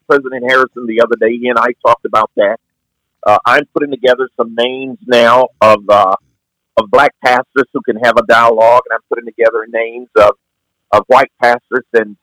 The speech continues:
serving the black community, and I'm putting, trying to put together, uh, some names of, uh,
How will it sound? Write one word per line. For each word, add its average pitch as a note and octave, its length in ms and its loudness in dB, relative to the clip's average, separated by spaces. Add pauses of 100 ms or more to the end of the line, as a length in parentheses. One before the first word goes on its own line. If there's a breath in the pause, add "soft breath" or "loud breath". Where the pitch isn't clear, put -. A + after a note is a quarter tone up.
serving B2+ 280 2
the A2+ 80 -2
black A#2+ 320 2
community, A#2+ 480 -2
and G#2+ 120 -2
I'm A2+ 160 0
putting, A#2 260 -6 (160)
trying A#2+ 160 2
to - 60 -10
put - 180 -6
together, A#2 460 2 (140)
uh, G#2+ 200 4 (500)
some B2 140 0
names B2+ 460 -2
of, G#2+ 240 2
uh, G#2 260 4